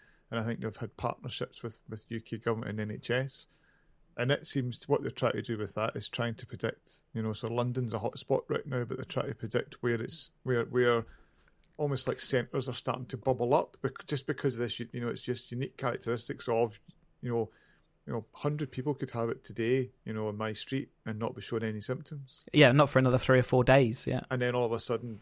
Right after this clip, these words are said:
Speaker 1: there's a little hotspot. So they're
Speaker 2: Yeah.
Speaker 1: trying to use, use data. So I, I, another interesting thing was Singapore have open sourced their, um, their version of their app. So they've open sourced it and says, "Look, we, we think this worked for us.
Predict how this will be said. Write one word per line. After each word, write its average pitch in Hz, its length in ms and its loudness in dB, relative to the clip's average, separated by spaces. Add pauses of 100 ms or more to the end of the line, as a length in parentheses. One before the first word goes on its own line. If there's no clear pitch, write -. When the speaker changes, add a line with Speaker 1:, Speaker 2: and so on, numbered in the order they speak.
Speaker 1:
there's 110 200 -4
a 110 80 -6
little - 180 -4
hotspot. - 400 -4
So 123 140 -4
they're 135 120 -4
Speaker 2:
Yeah. 131 60 0
Speaker 1:
trying 135 300 2
to - 280 -4
use, 113 460 0
use 113 240 -2
data. - 160 -2
So 160 220 6 (320)
I, 160 100 6 (240)
I, 196 80 -4 (300)
another 156 360 6
interesting 151 420 -2
thing 120 60 -4
was 110 120 0
Singapore 156 560 2
have 110 120 2
open 143 200 2
sourced 135 400 0 (120)
their, 131 460 2 (540)
um, 120 500 2 (160)
their 123 180 6
version 131 460 2
of 120 160 0
their 120 180 2
app. 117 220 -2
So - 140 -4
they've 131 180 6
open 143 200 4
sourced 110 340 -2
it 127 80 -4
and 113 80 -8
says, 117 240 0
"Look, - 260 0 (220)
we, 127 200 0
we 120 140 -2
think 120 220 -4
this 110 180 -2
worked - 200 0
for 127 200 6
us. 120 180 0